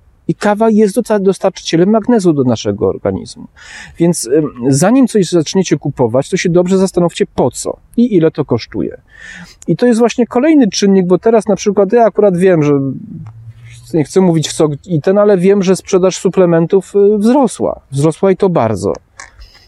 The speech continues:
I wy sobie w ten sposób nie pomagacie, tylko szkodzicie. Zamiast wziąć swoje cztery litery i ruszyć na wycieczkę w góry,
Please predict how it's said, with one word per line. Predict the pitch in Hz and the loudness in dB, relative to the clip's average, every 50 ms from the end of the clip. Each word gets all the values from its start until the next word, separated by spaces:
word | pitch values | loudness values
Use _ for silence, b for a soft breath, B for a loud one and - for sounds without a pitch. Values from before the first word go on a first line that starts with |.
| B B _ - | B B _ -2
I | 185 180 | 0 0
wy | 175 196 | 0 0
sobie | - - 214 208 220 | 0 0 2 2 2
w | - | 0
ten | - 214 | 0 -2
sposób | 196 - 220 196 - 202 180 | -2 0 -2 -2 0 2 4
nie | 196 233 294 | 4 4 4
pomagacie, | - - 208 190 170 147 139 135 131 - - | 2 2 0 2 2 2 0 0 -2 -2 -2
tylko | 180 214 214 - 262 | -4 -2 -2 -2 -2
szkodzicie. | 240 - - - 240 180 135 123 107 - - - - - | -4 -4 -4 -2 -2 -2 -2 -2 -6 -8 -8 -8 -8 -6
Zamiast | - - 160 165 170 165 160 | -4 -2 0 0 0 0 0
wziąć | 156 170 196 175 143 120 - - - B B B B B B | 0 2 2 2 2 0 -2 -6 -14 B B B B B B
swoje | B - - - 180 170 165 | B -6 0 2 2 2 2
cztery | - - - 180 170 170 | 0 0 0 2 2 2
litery | 165 160 151 - 175 156 139 139 135 | 2 2 0 0 2 2 2 2 2
i | - 143 160 165 | 2 2 2 2
ruszyć | 180 160 135 - 131 117 - - | 2 2 0 0 -2 -2 -2 -2
na | 131 143 131 | 0 0 2
wycieczkę | 131 139 127 - 131 113 - - - 127 | 2 0 0 0 0 -2 -2 -2 -2 -2
w | 123 | 0
góry, | 123 131 127 117 104 87 - | 0 0 0 2 2 0 -2